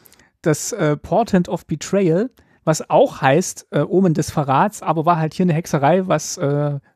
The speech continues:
so ein, ähm, ja, du, du übernimmst die, die Krea-, die Kontrolle über die Kreatur und, ähm, für einen Zug. Und das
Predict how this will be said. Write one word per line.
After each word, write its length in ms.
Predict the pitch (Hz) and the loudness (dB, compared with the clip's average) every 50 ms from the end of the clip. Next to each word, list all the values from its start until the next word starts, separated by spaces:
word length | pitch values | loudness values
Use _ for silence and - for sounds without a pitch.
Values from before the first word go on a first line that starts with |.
| - | -10
so 180 | - 131 135 135 | -4 0 2 2
ein, 160 | 135 135 139 139 | 2 2 2 2
ähm, 400 | 131 127 123 120 120 120 117 - _ - - - - _ _ _ _ _ _ - | 0 0 2 2 2 0 0 -2 _ -14 -20 -20 -20 _ _ _ _ _ _ -2
ja, 320 | 127 123 123 123 127 - - | 2 4 4 2 2 -2 -4
du, 140 | - 139 131 | -2 -2 0
du 80 | 139 131 | 2 2
übernimmst 320 | 131 135 151 151 - - | 2 2 2 0 -2 -8
die, 60 | - - - - - | -18 -18 -20 -18 -16
die 40 | - | -14
Krea-, 280 | - - 170 147 156 143 | -6 -4 -2 -2 -2 -2
die 240 | 120 135 127 123 123 | -2 -2 -2 -2 0
Kontrolle 320 | - 147 139 131 139 139 139 | -2 -2 0 2 2 2 2
über 100 | 127 127 | 2 0
die 60 | 123 | -2
Kreatur 580 | - - 127 123 113 - - 147 151 143 139 | 0 0 0 0 0 0 0 2 2 2 2
und, 280 | 156 135 123 123 117 - | 2 2 2 2 2 0
ähm, 340 | 160 123 120 117 117 117 - - - _ _ - | 0 0 0 0 -2 -2 -6 -8 -20 _ _ -4
für 120 | 135 - | -4 -2
einen 160 | - 123 123 | 0 -2 -2
Zug. 320 | - - - 123 113 - _ - - - - - - | -2 -2 -4 -4 -4 -6 _ -20 -20 -20 -20 -10 0
Und 320 | - 147 135 - - - _ _ - | 0 0 0 0 -6 -20 _ _ 0
das 320 | - 175 - - - - | 0 0 0 0 -12 -16